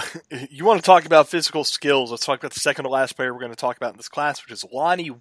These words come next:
White, uh, a wide receiver from Malvern, Pennsylvania, four-star recruit, number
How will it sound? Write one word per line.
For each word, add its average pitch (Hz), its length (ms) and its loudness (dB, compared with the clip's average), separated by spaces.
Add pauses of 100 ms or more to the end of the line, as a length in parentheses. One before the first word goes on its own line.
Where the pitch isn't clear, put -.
White, 135 460 -6 (460)
uh, 117 340 -4
a 120 300 -10
wide 135 260 4
receiver 127 500 -8
from 110 380 -12
Malvern, 127 580 0
Pennsylvania, 123 680 -8
four-star 120 440 -8
recruit, 113 320 -14
number 110 180 -18